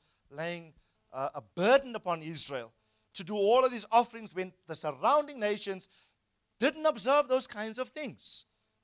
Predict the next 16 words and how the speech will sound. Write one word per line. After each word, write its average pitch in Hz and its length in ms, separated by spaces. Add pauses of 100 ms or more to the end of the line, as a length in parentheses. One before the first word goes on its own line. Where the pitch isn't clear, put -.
(120)
Okay? 208 360 (640)
But 185 240
I 175 80
want 220 280
to 220 100
encourage 196 520
you, 185 120
it's - 260
all 220 240
by 175 220
grace. 147 400
Tell 208 140
someone, 214 300
"All 202 220
by 175 180
grace." - 540